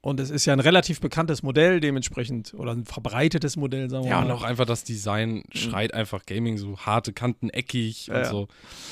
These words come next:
Speaker 1: Naja,
Speaker 2: Aber
Speaker 1: auf jeden Fall so, ja, äh, hab, hab ich so ein bisschen hier. Aber, äh, haben wir noch Zeit? Ja, ja, ein bisschen Zeit haben wir noch.
Speaker 2: Ja.
Speaker 1: Ähm,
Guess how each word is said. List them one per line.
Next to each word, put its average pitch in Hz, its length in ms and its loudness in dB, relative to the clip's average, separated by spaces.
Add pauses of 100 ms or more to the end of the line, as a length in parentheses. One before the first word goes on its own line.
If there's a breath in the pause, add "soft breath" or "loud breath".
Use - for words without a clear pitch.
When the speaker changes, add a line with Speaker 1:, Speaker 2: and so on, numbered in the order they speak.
(160 loud breath)
Speaker 1:
Naja, 185 140 8
Speaker 2:
Aber 190 60 8
Speaker 1:
auf 139 80 4
jeden 180 200 4
Fall 139 320 4
so, 131 260 0
ja, 113 300 -8 (100)
äh, 120 380 -2 (420)
hab, - 240 -6
hab - 180 -6
ich 131 80 -2
so - 80 0
ein 123 80 0
bisschen 120 340 0
hier. 117 280 -4 (340 loud breath)
Aber, 208 200 -2 (260)
äh, 170 260 -2
haben 143 160 -4
wir 240 80 4
noch 208 120 4
Zeit? 185 420 -2
Ja, 120 280 2
ja, 135 100 0
ein 135 80 2
bisschen 156 200 0
Zeit 117 240 -2
haben 107 120 -6
wir 101 60 -8
noch. - 200 -16 (220)
Speaker 2:
Ja. 101 500 -2
Speaker 1:
Ähm, 147 800 6